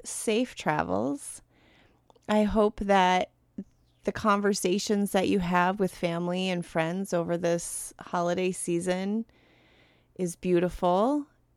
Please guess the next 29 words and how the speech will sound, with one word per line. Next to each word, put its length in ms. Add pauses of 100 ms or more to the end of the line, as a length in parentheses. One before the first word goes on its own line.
(220)
And 400 (340)
I 120
hope 260
that 160
you 200
have 460 (220)
the 280
strength 540
and 140
the 60
courage 720
to 100
have 200
some 260
of 160
the 500 (180)
hard 440
conversations 920
too, 220
'cause 180
I 140
know 180
those 220
come 240
up 140
over 180
holidays 560
as 180
well. 380